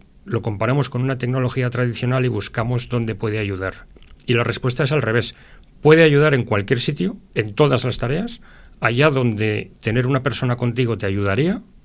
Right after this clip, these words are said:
la inteligencia artificial te puede ayudar. Lo que tenemos que hacer es encontrar el dónde, pero no paramos de encontrar casos de uso y, y es exactamente eso. Allá donde haya una tarea que una persona te ayudaría, la I A te puede ayudar.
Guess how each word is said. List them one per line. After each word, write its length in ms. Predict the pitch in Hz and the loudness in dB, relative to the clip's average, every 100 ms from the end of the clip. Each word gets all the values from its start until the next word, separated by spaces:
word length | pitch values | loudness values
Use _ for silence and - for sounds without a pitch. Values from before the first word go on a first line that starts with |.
| - | -6
la 100 | 113 | -4
inteligencia 460 | 104 107 120 117 | -2 0 0 0
artificial 440 | 113 117 107 123 120 | -2 -2 -2 -2 -2
te 100 | 101 | -4
puede 180 | 110 98 | -4 -4
ayudar. 340 | 92 85 85 - - - - - | -6 -8 -12 -14 -18 -16 -18 -4
Lo 100 | 120 | 0
que 80 | 113 | 2
tenemos 240 | 113 135 139 | 4 4 4
que 60 | |
hacer 160 | 135 151 | 4 6
es 60 | |
encontrar 500 | 151 127 95 87 98 92 - - | 4 2 -2 -2 -4 -4 -12 -10
el 100 | 98 | -6
dónde, 300 | 120 92 - - - - - | -4 -6 -12 -20 -20 -10 0
pero 160 | 113 | 2
no 160 | 113 120 | 2 2
paramos 320 | 123 131 113 | 2 2 2
de 40 | |
encontrar 380 | 110 95 92 98 | 0 -4 -4 -6
casos 300 | - 98 101 | -6 -6 -4
de 60 | 101 | -4
uso 300 | 107 131 170 - - - - - | -4 -6 -10 -12 -20 -20 -20 -2
y, 220 | 123 113 110 107 - | 2 4 2 0 0
y 60 | 120 | 0
es 120 | 117 | 2
exactamente 500 | 127 123 127 117 98 | 0 0 0 0 -2
eso. 160 | 92 92 | -4 -4
Allá 220 | 98 139 | -2 0
donde 540 | 151 143 131 127 127 - | 0 0 2 0 -2 -8
haya 180 | - 131 | -4 -2
una 180 | 127 123 | 0 -2
tarea 360 | - 98 92 85 - - - | -2 -4 -6 -10 -14 -20 -16
que 120 | - 113 | -4 0
una 180 | 131 | 0
persona 400 | 127 107 107 98 | 0 -4 -4 -4
te 80 | 95 | -4
ayudaría, 500 | 95 98 98 151 226 - - - - - - - | -2 -2 0 0 -2 -6 -18 -20 -20 -20 -20 -10
la 200 | 113 107 | -4 0
I 120 | 117 | 2
A 140 | 143 190 | 0 -2
te 120 | - | -8
puede 180 | - 113 | -4 -2
ayudar. 380 | 104 95 90 - | -2 -4 -8 -12